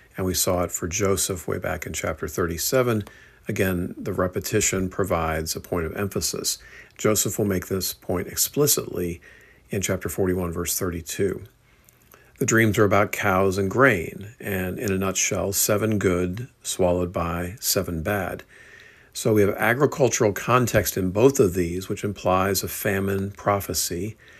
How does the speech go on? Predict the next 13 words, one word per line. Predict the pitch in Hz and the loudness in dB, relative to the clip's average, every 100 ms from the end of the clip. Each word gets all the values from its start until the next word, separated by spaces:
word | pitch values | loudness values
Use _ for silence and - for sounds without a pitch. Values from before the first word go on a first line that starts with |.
| - - _ | -20 -20 _
You'll | 104 98 | -2 2
note | 104 101 | 2 2
the | 98 | 0
cows | - 107 107 107 98 | -2 2 4 4 2
in | 92 | -2
Egypt | 120 123 101 90 95 | 0 0 2 -2 -4
versus | - 87 85 95 | -4 -4 -2 -4
what | 104 - | -4 -2
would | 110 98 | 0 0
have | 98 | 0
been | 92 | -4
a | 87 | -4
sheep | 82 - 135 123 | -2 0 2 0